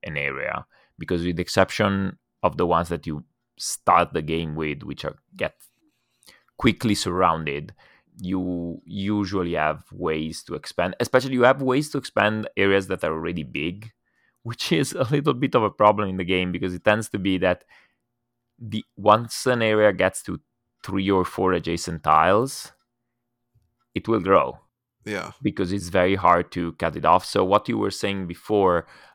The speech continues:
Speaker 1: of you got caught into fighting for one area and edging out another player for that area becomes crucial. I don't feel like that will be a rare occurrence,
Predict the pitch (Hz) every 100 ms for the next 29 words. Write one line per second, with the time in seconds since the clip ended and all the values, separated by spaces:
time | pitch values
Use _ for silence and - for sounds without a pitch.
0 | - 92 90 85 80 - _ _ - 92
1 | 82 90 85 87 - - _ - 98 95
2 | - 90 87 - 80 - 92 - 80 78
3 | 80 85 78 85 92 98 101 - 82 76
4 | 80 85 85 78 85 85 _ _ - 80
5 | 82 80 82 82 87 - 73 69 78 80
6 | 80 85 78 76 73 76 - 82 - 104
7 | 107 123 - _ _ _ _ _ _ _
8 | 104 110 107 107 - _ _ _ _ -
9 | 110 117 120 123 - 101 101 92 85 -
10 | 87 - 85 73 76 76 73 76 78 76
11 | - 87 85 95 107 -